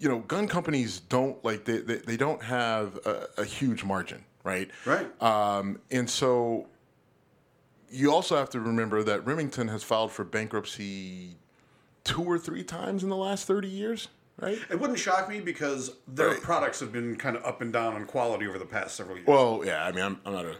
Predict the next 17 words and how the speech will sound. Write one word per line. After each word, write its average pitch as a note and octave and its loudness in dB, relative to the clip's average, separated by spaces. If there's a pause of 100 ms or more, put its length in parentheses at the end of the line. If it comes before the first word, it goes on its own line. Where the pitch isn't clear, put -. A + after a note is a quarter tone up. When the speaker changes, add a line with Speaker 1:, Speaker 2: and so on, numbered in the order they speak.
(140)
Speaker 1:
Remington F#2+ -6
guy F#2 0
anyway. F2+ -2
I E2+ -6 (160)
would F2 -12
never E2+ -10 (600)
buy F#2 4
a E2+ -2
Remington, F2 -6 (160)
but, G2 -2
um, F#2+ 2
but G#2+ -2
that A#2+ 6
being G#2+ -4
said, A2+ 2
either C#3+ 2
way, G2+ 2